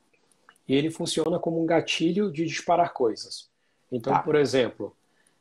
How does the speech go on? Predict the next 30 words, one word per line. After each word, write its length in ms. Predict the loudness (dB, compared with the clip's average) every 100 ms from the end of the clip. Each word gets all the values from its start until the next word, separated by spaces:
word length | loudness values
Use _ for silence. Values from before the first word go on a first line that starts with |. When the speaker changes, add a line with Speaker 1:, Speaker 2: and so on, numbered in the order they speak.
| _
Speaker 1:
é, 640 | -6 -2 -2 0 -2 -2 -8
a 100 | -6
tecnologia 460 | -4 0 0 2 4
dele 200 | 4 4
é 60 |
N 140 | 2 0
F 140 | -2
C, 380 | -4 -2 -4 -4
então 380 | -10 -8 -6 -6
toda 280 | -4 -2 0
vez 180 | -2 -2
que 80 | -2
eu 60 |
Speaker 2:
Uhum. 260 | -2 -2 0
Speaker 1:
quero 260 | 0 0 -2
usar 380 | -2 -2 -2
de 80 | -2
alguma 220 | -4 -4
maneira, 680 | -4 -4 0 2 2 -2 -12 -14
é 160 | -6 -6
só 160 | -2 -4
aproximar 480 | -2 -4 -4 -6
qualquer 320 | -6 -4 -2 -2
celular 600 | -2 -2 0 0 -2 -4
da 140 | -4
mão, 300 | -2 -4 -6 _ _ _ _ _ _ _ _ _ _ -2
e 140 | 2
aí 160 | 2 2
a 60 |
partir, 600 | -4 -10 -6 -2 -2 -4